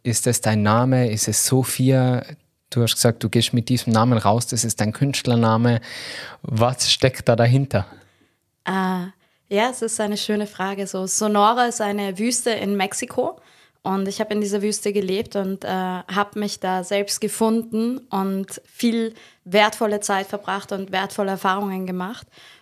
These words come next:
Speaker 2: Und Vier ist tatsächlich mein, ähm, Spitzname schon sehr lange. Ich hab ganz lange Capoeira gemacht, fünfzehn Jahre. Also ich hab meine erste große Reise, die ich gemacht hab, ähm, mit neunzehn Jahren nach Brasilien gemacht und da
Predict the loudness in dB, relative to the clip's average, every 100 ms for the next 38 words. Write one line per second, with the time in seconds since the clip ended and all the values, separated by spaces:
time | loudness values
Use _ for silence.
0 | _ -2 0 -2 -4 0 2 2 2 -2
1 | -2 0 2 2 0 -2 0 0 0 -2
2 | -6 -10 -18 -20 _ _ 0 0 0 0
3 | -2 -4 -6 -6 -8 -10 -6 -4 0 -2
4 | 0 0 0 0 -2 2 2 2 2 0
5 | -4 -4 -2 -2 -2 0 0 0 -2 -2
6 | -2 0 0 0 -4 -4 -6 -8 -14 -20
7 | -20 -20 _ 0 0 2 2 2 2 0
8 | -4 -4 -6 -4 -2 0 0 -2 -4 -4
9 | -2 -2 0 -2 -6 -6 -6 -6 -4 -4
10 | -4 -4 -6 -4 -4 -6 -8 -10 -14 -20
11 | -20 _ -6 -2 2 2 0 -2 0 0
12 | 0 -4 -4 -2 0 2 2 0 -2 -4
13 | -8 -6 -2 0 0